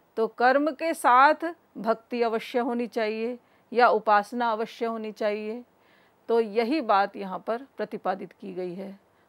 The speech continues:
और आगे कहा, "तस्य एवं समुच्चयकारिण एव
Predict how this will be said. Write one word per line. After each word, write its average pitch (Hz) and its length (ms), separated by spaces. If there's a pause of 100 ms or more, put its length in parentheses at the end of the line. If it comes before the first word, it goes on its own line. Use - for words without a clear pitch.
(120)
और 208 160
आगे 220 260
कहा, 262 400 (400)
"तस्य 269 440
एवं 269 680 (440)
समुच्चयकारिण 254 1120
एव 208 640